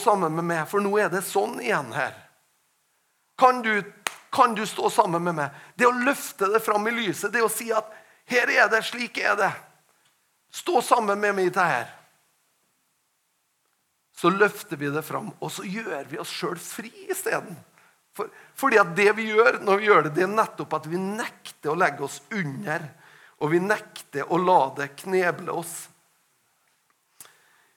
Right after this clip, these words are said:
«Min sønn, akt på mine ord,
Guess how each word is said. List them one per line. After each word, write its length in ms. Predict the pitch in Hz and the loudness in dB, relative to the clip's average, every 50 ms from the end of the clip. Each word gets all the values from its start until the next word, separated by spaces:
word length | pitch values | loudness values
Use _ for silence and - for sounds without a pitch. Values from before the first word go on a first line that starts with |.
| _ - | _ 0
«Min 220 | 185 226 240 240 240 | 0 2 2 0 -2
sønn, 380 | - - - 233 233 254 254 254 - - - _ 247 | -2 4 6 6 6 6 2 -4 -10 -12 2 _ 4
akt 640 | 262 - - - - - - - _ - - - | 4 4 2 -4 -10 -10 -10 -12 _ -14 -14 -10
på 140 | - 233 233 226 | -4 -4 -2 0
mine 300 | 233 240 233 208 208 202 - 208 | 0 2 2 2 2 2 0 -2
ord, 300 | 190 220 226 226 226 | -4 -2 -2 -2 -2